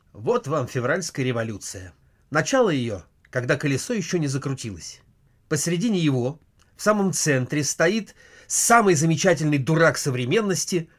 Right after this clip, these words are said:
Александр Керенский и кричит зычным митинговым голосом:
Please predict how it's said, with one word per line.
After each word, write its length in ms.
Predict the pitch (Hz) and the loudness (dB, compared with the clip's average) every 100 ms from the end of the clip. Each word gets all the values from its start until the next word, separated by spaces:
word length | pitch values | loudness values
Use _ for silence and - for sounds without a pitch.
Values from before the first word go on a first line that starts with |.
| _ _ | _ _
Александр 600 | - 147 131 175 165 156 | -2 0 2 0 2 0
Керенский 760 | 131 - 135 110 - - 98 - _ _ _ _ _ - | -2 -2 -2 -2 -8 -10 -14 -18 _ _ _ _ _ -4
и 100 | 165 | 0
кричит 380 | 190 156 196 147 | 2 2 2 2
зычным 640 | 101 110 226 - 160 147 | 0 2 2 4 2 2
митинговым 880 | 139 156 156 156 131 202 165 147 120 | 4 2 4 2 4 4 4 2 4
голосом: 560 | 156 120 - 113 98 | 4 4 -2 -8 -10